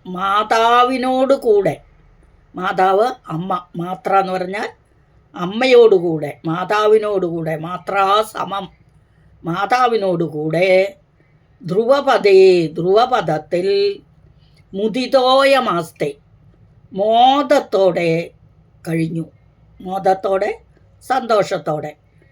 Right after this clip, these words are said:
ആ ധ്രുവ നക്ഷത്രമായിട്ട് ആകാശത്തിൽ തെളിഞ്ഞു. ഏവം, ഇപ്രകാരം, സ്വഭൃത്യജനപാലന ലോലധീ, ഇപ്രകാരം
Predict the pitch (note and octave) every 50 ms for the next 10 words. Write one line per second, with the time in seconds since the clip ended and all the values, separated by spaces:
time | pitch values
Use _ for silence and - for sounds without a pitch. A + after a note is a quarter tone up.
0 | _ _ - F3+ F3+ F3+ F#3 F3+ F#3 A3 A3+ A#3+ B3 A#3 G3 F3+ E3+ - - A#3
1 | A#3 - - B3+ A#3 G#3 G3+ F#3+ F3 E3+ F#3 F3+ F3 - - A3 A#3+ E4 A#4+ A#4+
2 | - _ _ _ _ _ _ _ _ _ - D#3+ E3 E3 F#3 F3+ E3 D#3+ - F3+
3 | E3 E3 G#3 G#3 C4+ E4 - _ _ - F#3+ F3 D#3+ D#3+ D#3+ D#3+ E3+ F#3 - -
4 | _ _ _ _ _ _ _ _ _ _ _ _ _ _ _ _ _ _ _ _
5 | - G3 G3+ A3 A#3+ B3 B3 C#4 B3 F#3 F#3 A3+ B3+ - B3+ F#3 - - - B3+
6 | A#3+ A3 G3 D#3+ D#3 D3+ D#3 D#3+ F3 G3+ A3 A#3+ - _ _ _ _ _ _ _
7 | _ _ _ _ _ _ _ - - C4+ C#4 C4+ C4+ B3+ A#3+ A#3+ A#3+ - _ -
8 | D#4 D4+ C#4+ B3 C4+ A#3 A3 A3+ A#3+ B3 B3+ C4 A#3+ A#3 A#3 A3+ A3 A#3 A#3 A3+
9 | A3+ A#3+ B3+ B3 A#3 A3 G#3 G3 F3+ F3+ F3 E3 E3 D#3+ E3 G#3 G3+ G3+ G#3 G3
10 | F#3+ F3 D#3+ D3+ D3 C#3+ - _ _ _ _ _ _ _ _ _ _ _ _ _
11 | _ _ _ _ _ _ _ _ _ - F#3 E3+ - D4 D4 C4+ G#3+ G#3 E3+ E3+
12 | E3 D#3+ E3 F3+ F#3+ G#3+ A3+ A#3+ A#3+